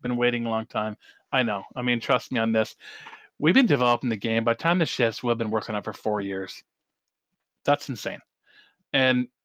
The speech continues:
it hasn't been the full team the whole time, of course. It started out with a very small team in early two thousand sixteen. But in that year, maybe it was twelve to fifteen to get that initial MechCon announcement out. And then it grew bigger and bigger and bigger and just, like, full team for the last couple of years. But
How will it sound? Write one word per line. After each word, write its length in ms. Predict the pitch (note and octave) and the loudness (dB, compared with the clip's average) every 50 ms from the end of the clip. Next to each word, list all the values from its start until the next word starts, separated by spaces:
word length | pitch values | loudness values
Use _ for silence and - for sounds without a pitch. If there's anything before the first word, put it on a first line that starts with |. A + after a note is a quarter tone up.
| _ _ _ _ | _ _ _ _
it 40 | C3+ | 0
hasn't 240 | C3+ C#3+ B2 B2 A#2+ | 2 2 2 0 0
been 80 | A#2+ | 0
the 60 | A#2 A2 | -2 0
full 220 | - - A#2 G#2+ | 2 2 0 0
team 220 | - - A2 G#2 | 0 -6 -10 -8
the 60 | G#2 G#2 | -6 -4
whole 120 | A2+ A2 | -4 -4
time, 240 | - - A#2+ A2+ A2+ | -4 -4 -4 -2 -2
of 120 | A2+ A2 - | -4 -6 -4
course. 380 | - A#2+ A2+ A2 G#2+ - - | -2 -2 -2 -2 -4 -6 -8
It 160 | - - A#2 | -10 -10 -10
started 300 | - - - C3+ B2+ B2 | -6 0 2 2 4 4
out 80 | B2+ A#2+ | 2 2
with 120 | A#2 A2+ | 0 -4
a 20 | A#2 | -2
very 200 | G#2+ A2+ B2 C#3 | 0 0 0 0
small 220 | - - D3+ C#3+ | 0 0 0 0
team 340 | C3+ - - C3 B2+ B2+ B2+ | 0 0 -2 0 2 2 2
in 60 | A#2+ | 2
early 200 | A2+ A#2+ A#2+ A#2 | 2 2 2 2
two 80 | A2+ - | 0 0
thousand 240 | B2+ A#2+ A#2+ A#2+ A#2 | 0 2 2 0 -4
sixteen. 540 | - A#2+ - - - A#2+ A#2 A#2 A#2+ A#2 A2+ - - - - - - - _ - | -8 -12 -12 -6 -4 -2 0 2 0 0 -2 -6 -14 -20 -20 -20 -20 -20 _ 0
But 100 | C3 B2 | 0 2
in 80 | B2 B2 | 4 4
that 160 | B2 B2 G#2+ | 2 2 2
year, 220 | B2 A#2+ A#2+ A#2+ | 2 2 2 2
maybe 220 | A#2 A#2 A2+ A2 B2 | 2 0 -2 -4 -4
it 60 | - | -6
was 160 | B2+ A#2 - | -6 -8 -10
twelve 300 | - - - A#2 A2+ A#2 | -6 -2 0 0 0 -2
to 60 | A#2+ | -4
fifteen 500 | - - C3 A#2 - - B2 A#2+ A#2+ A#2 | -4 -4 -4 -4 -2 -4 -2 -2 0 0
to 60 | A#2 | -2
get 140 | G#2+ - A2+ | -2 -4 0
that 180 | - A#2+ A2 G#2 | 0 0 0 0
initial 380 | A2+ A#2+ A#2 - - B2 A2+ - _ _ - | -2 -4 -4 -2 -2 -4 -4 -6 _ _ -4
MechCon 300 | A#2+ A#2+ - - B2 A2+ | -4 -4 -2 -2 -2 0
announcement 380 | A#2 A#2 A#2 - - - B2 | 0 -2 -2 -4 -4 -2 0
out. 120 | A2+ A#2 - - - - - - - _ | 0 -2 -2 -6 -14 -20 -20 -20 -8 _
And 100 | - A#2+ | 0 2
then 80 | A#2+ A#2+ | 2 2
it 100 | B2 - | 2 0
grew 160 | - A#2+ A#2+ | 0 -2 0
bigger 300 | A2+ C3+ A#2+ A2 A#2+ A#2+ | 2 0 0 2 2 2
and 100 | A#2+ A2+ | 0 0
bigger 180 | A2+ A#2 A2 A#2+ | 0 0 0 0
and 80 | A2+ | 0
bigger 160 | A#2 A2+ A2 | 0 0 0
and 100 | A2+ G#2+ | -2 -2
just, 200 | G#2+ A2+ - - | -4 -8 -4 -2
like, 200 | - A2+ G#2 - | -2 -2 -2 -6
full 240 | - - - C3 B2 | -6 0 2 2 2
team 260 | - - B2+ A#2+ A#2 | 2 0 -2 -4 -2
for 100 | G#2+ - | -2 0
the 60 | A2+ A2+ | 0 2
last 220 | A2+ A2+ A2+ - | 2 2 0 -2
couple 240 | - C#3 - - A2+ | -4 -6 -4 -4 -4
of 60 | A2 | -4
years. 300 | G#2+ G#2+ A2 A2+ A2+ - - | -2 0 0 -2 -2 -2 -2
But 200 | - A2+ G#2+ | 0 0 0